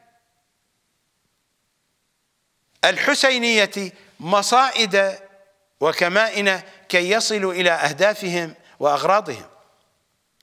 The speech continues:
هذه أخطر من الأحزاب القطبية، لأنهم يوظفون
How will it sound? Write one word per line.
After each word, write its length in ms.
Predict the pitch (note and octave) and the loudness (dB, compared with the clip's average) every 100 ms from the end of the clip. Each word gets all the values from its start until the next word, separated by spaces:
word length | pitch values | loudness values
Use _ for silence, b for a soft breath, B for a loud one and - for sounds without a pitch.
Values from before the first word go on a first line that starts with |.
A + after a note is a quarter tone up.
| - | -2
هذه 520 | A3+ G#3 G3 F3 G3+ | 0 0 0 0 0
أخطر 600 | A3 - A3+ G#3 G3 G3+ - _ _ _ _ _ - | -2 0 0 0 -2 -6 -16 _ _ _ _ _ -10
من 200 | C3+ E3+ | -4 0
الأحزاب 680 | E3 D3 D#3 C3+ F3 G#3 F3+ | 0 0 -2 0 0 0 -2
القطبية، 1080 | D#3 D#3+ - D#3 D3 F#3+ G#3 F#3+ F#3 E3 B B B | -2 -2 -2 -6 -4 -2 0 -2 -6 -12 B B B
لأنهم 760 | D#3 E3 G#3+ G#3+ F#3 F3+ C#3+ - - _ _ _ _ _ _ _ _ _ _ _ _ _ _ _ _ _ _ _ | -4 -2 0 0 0 -2 -4 -14 -20 _ _ _ _ _ _ _ _ _ _ _ _ _ _ _ _ _ _ _
يوظفون 1000 | C3 F3 F3+ E3 C#3+ D#3+ G3 G#3 G#3 F#3+ | -4 0 0 0 -2 -4 -2 0 0 -2